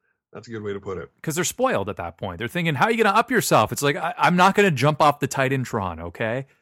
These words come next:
Speaker 1: <laughs> Plus, I, I really love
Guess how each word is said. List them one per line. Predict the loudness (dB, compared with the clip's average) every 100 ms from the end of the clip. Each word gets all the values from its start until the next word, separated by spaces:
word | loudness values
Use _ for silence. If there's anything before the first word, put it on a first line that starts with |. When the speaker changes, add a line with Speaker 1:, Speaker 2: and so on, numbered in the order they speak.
| _ _ _ _ -18
Speaker 1:
<laughs> | -4 -4 -4 -8 -14 -20 -20 -20 -14 -4
Plus, | 0
I, | 2 2 0
I | -2
really | -4 -2 -2
love | -2 -4 -6 -12